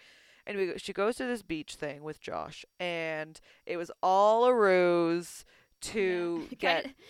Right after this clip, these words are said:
Speaker 2: his sailboat's name is the Josher.
Speaker 1: Oh, jeez. I didn't even notice that.
Speaker 2: <laughs>
Speaker 1: He, it was all a ruse to get some media coverage because all the while, all these, um, media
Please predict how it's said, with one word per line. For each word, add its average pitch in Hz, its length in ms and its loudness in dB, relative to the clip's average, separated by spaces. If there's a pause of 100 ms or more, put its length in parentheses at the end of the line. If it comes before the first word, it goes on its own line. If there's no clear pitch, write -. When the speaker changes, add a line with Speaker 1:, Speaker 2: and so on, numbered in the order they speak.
(200)
Speaker 2:
his 277 160 -8
sailboat's 240 520 -6
name 208 180 -8
is 202 140 -10
the 208 140 -6
Josher. 196 540 -10 (180)
Speaker 1:
Oh, 185 240 -12
jeez. - 400 -20
I - 40 -16
didn't 160 220 -18
even - 120 -14
notice - 160 -18
that. - 200 -14 (160)
Speaker 2:
<laughs> - 160 -20
Speaker 1:
He, 220 360 -10
it - 60 -6
was 202 120 -8
all 220 240 4
a 254 60 6
ruse 202 320 4
to - 140 -10
get 165 300 -2
some 160 800 -4
media 170 440 -8
coverage 135 680 -10
because 185 320 -8 (640)
all 247 240 4
the 269 100 0
while, 190 480 2 (720)
all 202 280 4
these, 196 640 -12 (160)
um, 160 500 -12 (500)
media 254 380 2